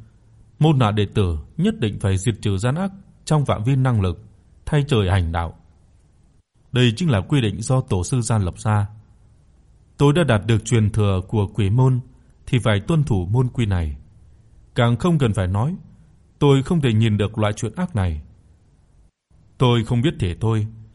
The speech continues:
nhưng nếu đã biết rồi thì phải toàn lực mà trừ ma vệ đạo. Đây là bổn phận của pháp sư chúng tôi mà.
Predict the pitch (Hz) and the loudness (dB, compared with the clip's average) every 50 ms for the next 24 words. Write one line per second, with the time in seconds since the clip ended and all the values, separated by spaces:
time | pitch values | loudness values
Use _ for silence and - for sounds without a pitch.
0 | _ _ _ _ - _ _ _ 127 120 123 120 117 113 113 113 123 156 175 170 | _ _ _ _ -20 _ _ _ 0 2 2 2 4 2 2 2 0 -2 -2 -2
1 | 185 175 - 107 101 92 87 80 78 - - - - - - _ _ _ _ _ | -4 -2 0 0 0 0 0 -2 -6 -8 -14 -20 -20 -20 -20 _ _ _ _ _
2 | _ _ _ - 135 - 143 127 101 95 95 98 - 113 107 107 107 107 101 - | _ _ _ -2 0 0 2 2 0 0 0 0 0 2 2 4 2 0 0 -2
3 | - 107 101 95 95 - - 120 110 107 127 143 143 139 - 101 90 - 92 87 | -2 -2 0 -2 -2 -2 0 0 0 2 0 0 0 0 -2 -4 -4 -4 -6 -6
4 | 80 - - - - - - - - - - _ _ - _ _ - - - - | -6 -10 -16 -20 -20 -20 -20 -20 -20 -20 -20 _ _ -20 _ _ -20 -20 -20 -20
5 | _ - - - - 160 160 151 - 123 107 107 107 101 92 - 110 98 90 107 | _ -20 -20 -10 -2 0 2 2 2 2 2 2 2 2 2 0 -2 -2 -2 -8
6 | - - 107 95 92 - - 151 156 - - 135 127 127 - 131 147 143 143 127 | -6 -4 -2 -2 -2 -2 -4 -6 -4 -2 0 -2 -2 0 -2 -4 -2 -2 0 0
7 | 117 107 98 87 78 69 | 0 0 0 -2 -4 -6